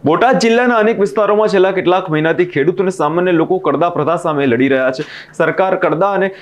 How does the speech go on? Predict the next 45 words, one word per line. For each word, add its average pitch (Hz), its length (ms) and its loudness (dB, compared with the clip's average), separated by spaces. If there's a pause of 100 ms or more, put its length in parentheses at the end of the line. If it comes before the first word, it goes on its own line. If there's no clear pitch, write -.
(160)
ઠેકેદાર 185 360 2
તંત્ર 190 320 2
દ્વારા 170 260 2
ખેડૂતોની 185 440 0
સાથે 180 360 0
છેતરપિંડી 160 680 0
કરવામાં 151 380 0
આવતી 127 220 0
હોય 131 120 2
તેવા 156 520 -4
પ્ર-, - 180 -4
પ્રહાર 139 340 -2
કરવામાં 127 360 0
આવ્યા 95 180 0
છે. - 100 -10 (140)
પણ 143 80 -2
પ્રશ્ન 131 460 -4
એ 185 140 2
છે, - 200 -2 (200)
રાજુ 147 280 2
કરપડા 170 420 2
ખેડૂતોનો 190 460 0
અવાજ 147 360 2
ઉપાડ્યો, 151 340 0 (300)
તે 175 100 2
તેમને 175 220 0
સરકાર 170 380 0
સામે 165 260 -2
સત્ય 175 380 0
બોલ્યું, 160 340 2 (280)
તે 214 120 4
ગુનો 202 300 2
છે 202 160 -10 (260)
કે 175 80 0
પછી 190 220 2
એનો 190 160 2
ગુનો 180 260 0
એ 220 120 2
કે 214 100 0
ખેડૂતો 196 360 0
સાથે 185 300 0
કરદો 165 360 0
રોકવાની 175 420 0
માંગ 151 320 0
કરી, 147 280 -2